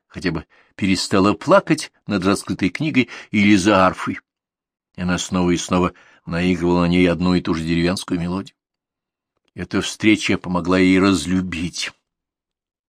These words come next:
Тоненького юноши, приехавшего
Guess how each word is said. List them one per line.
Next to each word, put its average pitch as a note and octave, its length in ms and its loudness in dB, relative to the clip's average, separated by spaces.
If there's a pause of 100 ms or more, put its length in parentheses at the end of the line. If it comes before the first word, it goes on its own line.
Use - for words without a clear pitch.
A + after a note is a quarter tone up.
(200)
Тоненького E3 720 2
юноши, D#3 760 0 (140)
приехавшего G2+ 720 -2